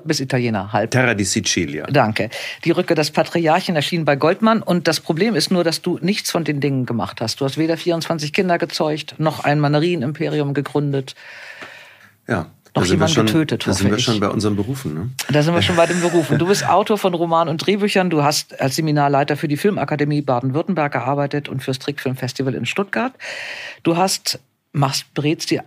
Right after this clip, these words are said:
Speaker 1: Akademie für Kindermedien. Das bist,
Speaker 2: Mhm.
Speaker 1: machst du immer noch. Du warst in Köln lange, du bist in München geboren. Deine Mutter ist Deutsche, dein Vater ist Sizilianer. Deswegen sprichst du das so schön aus. Hast Philosophie und Psychologie in Düsseldorf studiert und in München, Düsseldorf, Köln, Hamburg und zwischendurch immer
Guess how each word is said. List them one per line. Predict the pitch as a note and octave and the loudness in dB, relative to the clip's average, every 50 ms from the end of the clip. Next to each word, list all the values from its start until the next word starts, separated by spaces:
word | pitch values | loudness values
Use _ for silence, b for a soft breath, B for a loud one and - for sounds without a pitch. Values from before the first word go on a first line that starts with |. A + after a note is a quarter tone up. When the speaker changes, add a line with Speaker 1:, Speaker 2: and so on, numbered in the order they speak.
| - | -2
Speaker 1:
Akademie | C#3+ C#3 - D3+ C#3+ C#3+ D3+ D3+ | -4 -2 -2 -2 -2 -2 -2 -2
für | D3 C#3 | -4 -4
Kindermedien. | B2+ - F3 F3 F3+ F#3 F#3+ G#3 A3 A#3 B3+ D4 D4+ C#4 | -4 -4 -2 -2 -2 0 0 0 0 -2 -2 -4 -6 -8
Das | - - | -6 -6
bist, | - - - - | -4 -4 -4 -4
Speaker 2:
Mhm. | D3+ | -4
Speaker 1:
machst | C#3+ C#3 - | -4 -4 -4
du | - | -4
immer | A2 D3+ G3+ A3 | -2 0 2 2
noch. | G#3+ G#3+ - | 0 0 0
Du | - D#3 D3+ | -2 0 0
warst | D3 D3+ D3+ - | 0 0 0 -2
in | - C#3 C3+ C3 | -4 -4 -4 -2
Köln | - - A3+ G#3 G3+ | 0 0 0 2 2
lange, | G3 G3 F#3+ F#3+ F#3 | 2 2 2 2 0
du | F3 D3 | 0 -2
bist | D3+ C#3+ - - | -4 -4 -4 -2
in | D3+ D3 C#3+ | 0 0 2
München | D#3+ G3 A#3+ B3+ - G3+ | 2 2 2 2 2 0
geboren. | F#3 E3+ C3+ D3 D3 D3 D3 | 0 0 0 0 0 2 2
Deine | C#3+ C3 C3 | 2 2 2
Mutter | C3 C3 C3+ C3 C3 | 2 0 -2 -2 -4
ist | F2+ A2+ - - - | -6 -6 -4 -2 0
Deutsche, | D#3+ D3+ D#3 - - C3 | 0 0 0 0 -2 -2
dein | A#2+ A2+ C3 | -2 -4 -2
Vater | - C#3 B2 C3 - A2+ | -2 -2 -2 0 -2 -4
ist | G#2 - | -4 -4
Sizilianer. | - C3+ B2+ - - A#2+ A#2 C#3 C3 C3+ C#3+ C#3+ C3+ | -4 -6 -6 -4 -4 -2 -2 0 0 0 -2 -2 -2
Deswegen | C3 B2 - - B2+ A#2 A#2+ C3 B B B B B B B | -4 -4 -4 -2 -2 -2 -4 -4 B B B B B B B
sprichst | B - - - D3 D3 - - | B -8 -4 -2 -2 -2 -2 -2
du | A#2+ | -4
das | B2 - | -4 -4
so | - C3 | -4 -4
schön | - - B2 A#2+ A#2 - | -4 -2 -2 -2 -2 -2
aus. | A2 A#2+ C3+ D3 - - | -2 -2 -2 -2 -4 -4
Hast | B2+ B2 - | -4 -4 -4
Philosophie | - - D3+ C#3 C3+ B2+ C#3 C3 - - E3+ D#3 B2+ | -4 -2 -2 -2 0 -2 -2 -4 -2 -2 -2 -2 0
und | C3 C#3 C3 | 0 -2 -2
Psychologie | - - G#3+ - A3 F#3+ F3 D#3+ E3 D3+ | -2 -4 -2 0 0 0 0 0 0 0
in | C#3+ | 0
Düsseldorf | D3+ D#3 D3+ C#3 D3+ C#3 C3 | 0 -2 -2 -2 -2 -2 -2
studiert | - C#3+ C3 C#3 D3 D3 - B B B B B B B B _ | -2 -4 0 0 0 0 -2 B B B B B B B B _
und | - D#3+ D#3 - | -2 -2 0 0
in | - D3+ C#3 C3+ | 0 2 2 4
München, | D3+ F3+ G3+ G3 - F3+ E3 C#3+ | 4 4 2 2 2 0 -2 -2
Düsseldorf, | D#3+ D3+ D3+ D3+ C#3+ D3+ C#3+ - - | -2 -2 0 0 0 0 0 -2 -2
Köln, | - E3+ C#3+ C#3 C3+ B2+ - | -2 0 0 0 0 -2 -2
Hamburg | C#3+ C#3+ D3+ C#3+ C#3 - | -2 0 0 0 0 -2
und | C3 - | -4 -4
zwischendurch | - - D3 - D3 C#3 C3+ C3 | -4 -4 -4 -2 -2 -2 -2 -2
immer | - - D3+ C#3+ C3+ C3 C3 | -4 -2 0 0 0 0 -2